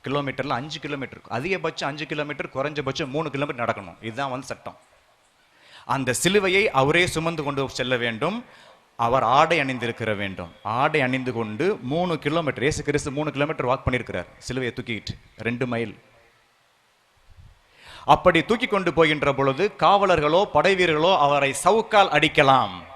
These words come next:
அடிக்கின்ற அடியானது அவரை, அவருடைய வலுவை குறைக்க வேண்டுமே தவிர, அல்லது அவரை பலவீனப்படுத்துமே தவிர, அவருடைய உயிரை எடுக்கக்கூடாது. அந்த அளவுக்கு அடிக்கணும். ஊம அடியா விழுகணும்.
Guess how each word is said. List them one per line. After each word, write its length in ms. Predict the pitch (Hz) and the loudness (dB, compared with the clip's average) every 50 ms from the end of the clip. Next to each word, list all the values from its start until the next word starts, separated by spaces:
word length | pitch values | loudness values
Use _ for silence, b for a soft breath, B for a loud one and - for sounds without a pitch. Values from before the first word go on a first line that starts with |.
| B B B B B B | B B B B B B
அடிக்கின்ற 680 | 127 170 196 247 - - 220 208 196 185 170 143 156 | 8 8 8 8 4 4 0 2 4 6 8 8 8
அடியானது 580 | 170 196 214 202 190 185 180 165 160 180 214 254 | 8 6 6 6 6 6 6 4 4 4 4 4
அவரை, 920 | 254 - - - 147 147 143 147 147 143 143 143 139 135 127 127 127 - - - - - - _ _ _ _ _ _ _ _ _ _ _ _ _ _ _ _ _ _ _ - | 4 2 2 2 2 4 6 6 4 6 6 4 4 2 0 -4 -8 -14 -18 -20 -20 -20 -20 _ _ _ _ _ _ _ _ _ _ _ _ _ _ _ _ _ _ _ -6
அவருடைய 480 | - 123 135 131 131 131 127 131 127 120 | -2 -2 0 0 -2 -2 0 0 0 0
வலுவை 680 | 113 117 135 156 175 214 220 214 202 196 190 190 190 - | 2 4 4 4 6 4 2 2 0 0 -2 -2 -4 -2
குறைக்க 380 | - 147 156 170 170 - 175 | 0 2 2 2 2 0 -2
வேண்டுமே 480 | 156 147 143 135 131 131 127 120 110 - | 0 0 -2 -2 -2 -6 -4 -4 -6 -4
தவிர, 400 | - 113 107 110 104 101 90 87 | -4 -4 -2 -2 -2 -2 -4 -4
அல்லது 480 | - 107 113 117 123 123 143 190 226 226 B B B B B B B B B B B - | -6 -6 -4 -4 -2 -2 -4 -6 -6 -8 B B B B B B B B B B B -4
அவரை 600 | - 131 135 135 139 131 127 127 127 123 120 113 - - 123 | -2 0 0 0 0 0 0 0 0 -2 -6 -10 -12 -6 0
பலவீனப்படுத்துமே 960 | 123 143 196 240 240 233 214 196 190 - 151 147 - - 147 147 139 127 117 | 2 2 2 2 0 0 -2 -2 -2 -2 -4 -4 -4 -10 -6 -4 -2 -2 -2
தவிர, 600 | - 127 123 123 113 120 127 127 127 123 - - - | 0 0 0 0 2 2 2 2 0 -2 -6 -8 -8
அவருடைய 360 | 113 113 117 117 117 117 110 | -6 -4 -4 -4 -4 -4 -4
உயிரை 280 | 107 131 151 160 160 131 | -4 -4 -2 -2 -2 -2
எடுக்கக்கூடாது. 520 | 123 127 131 135 - 117 107 101 95 90 | -2 -4 -8 -10 -10 -6 -4 -4 -4 -2
அந்த 260 | 113 123 139 147 151 | -4 -6 -4 -4 -4
அளவுக்கு 260 | 143 143 151 - 123 | -2 -2 -2 -2 -2
அடிக்கணும். 380 | 113 104 104 101 92 87 85 - _ _ _ _ _ _ _ - 135 165 | -2 -2 -6 -10 -10 -16 -18 -20 _ _ _ _ _ _ _ -10 -6 -4
ஊம 160 | 196 214 202 | -2 -2 0
அடியா 320 | 170 143 131 139 139 143 135 | 0 0 0 0 0 0 0
விழுகணும். 380 | 117 113 107 101 92 90 - | 0 -2 -4 -6 -10 -12 -14